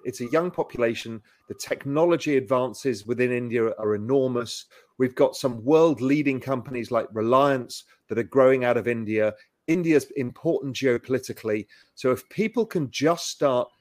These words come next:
investing in their own market to start with, just by putting a few rupees every month into the market,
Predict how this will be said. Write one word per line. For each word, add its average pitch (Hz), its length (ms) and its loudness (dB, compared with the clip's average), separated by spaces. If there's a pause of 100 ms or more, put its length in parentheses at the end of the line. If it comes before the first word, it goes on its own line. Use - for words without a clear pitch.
(280)
investing 160 600 0
in 143 80 -2
their 135 240 -4
own 143 240 4
market 104 540 -4 (380)
to 131 100 -4
start 120 440 2
with, 98 320 -2 (400)
just 247 260 -2
by 208 120 4
putting 202 300 0
a 180 40 0
few 202 280 -6
rupees 175 440 0
every 151 220 0
month 143 460 0 (240)
into 160 240 0
the 131 120 2
market, 113 560 -2